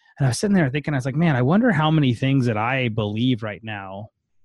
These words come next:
that's because of messaging that I've heard like that,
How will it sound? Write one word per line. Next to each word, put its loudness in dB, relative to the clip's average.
that's -2
because -4
of -6
messaging -6
that -6
I've -8
heard -2
like -6
that, -12